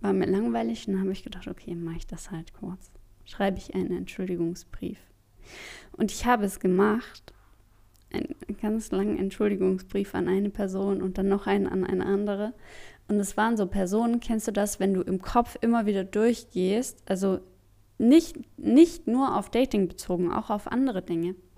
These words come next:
wo du immer wieder denkst oder wo du immer zurückkommst und schaust, wie sieht denn ihr Leben gerade aus. Und das kannst du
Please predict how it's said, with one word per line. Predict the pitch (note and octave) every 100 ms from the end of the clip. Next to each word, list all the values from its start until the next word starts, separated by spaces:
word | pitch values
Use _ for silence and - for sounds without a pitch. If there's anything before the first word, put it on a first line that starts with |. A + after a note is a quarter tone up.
| - - - - - -
wo | G#3+
du | A#3
immer | B3+ A#3+
wieder | G#3 G3+
denkst | F#3+ G#3 A#3 A#3
oder | - G3
wo | F#3+
du | G#3
immer | A3+ C4 A#3
zurückkommst | F#3+ F3+ A#3 - F#3 F3+
und | F3+ F3+
schaust, | G#3 G#3 G#3+ -
wie | G3+
sieht | F#3 F#3 -
denn | F3+ -
ihr | E3+
Leben | F3 B3+ G#3+
gerade | F#3 - E3 E3+
aus. | - F3+ -
Und |
das | F#3+ F#3
kannst | A3 G#3+ -
du | G3 F#3